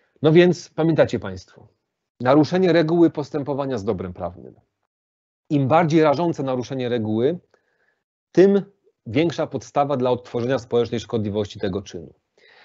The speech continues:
Wymóg przewidywalności obiektywnej skutku.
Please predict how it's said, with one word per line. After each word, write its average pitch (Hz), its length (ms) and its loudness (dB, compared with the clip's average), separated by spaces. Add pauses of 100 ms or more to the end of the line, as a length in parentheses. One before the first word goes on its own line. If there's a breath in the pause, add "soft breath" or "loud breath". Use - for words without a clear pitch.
(220 soft breath)
Wymóg 185 380 6
przewidywalności 160 1040 0
obiektywnej 135 580 -2
skutku. - 520 -14